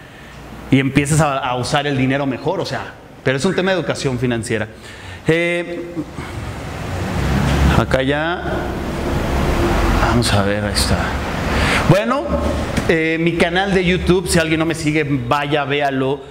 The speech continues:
Es, eh, uno de los siete em-, eh, canales de YouTube de emprendimiento más fuertes a nivel mundial.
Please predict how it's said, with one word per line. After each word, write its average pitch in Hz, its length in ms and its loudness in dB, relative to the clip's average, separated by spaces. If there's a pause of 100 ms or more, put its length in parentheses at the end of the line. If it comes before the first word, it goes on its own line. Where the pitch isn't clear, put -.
(200)
Es, 147 280 0
eh, 143 360 0
uno 170 140 -2
de 170 60 -2
los 156 160 -4
siete 165 280 -4
em-, 156 180 -4
eh, 135 180 -2
canales 151 260 -2
de 143 120 -2
YouTube 143 560 -6
de 139 80 -2
emprendimiento 135 580 0
más 143 180 -4
fuertes 147 340 -6
a 139 40 0
nivel 127 240 0
mundial. 131 640 -2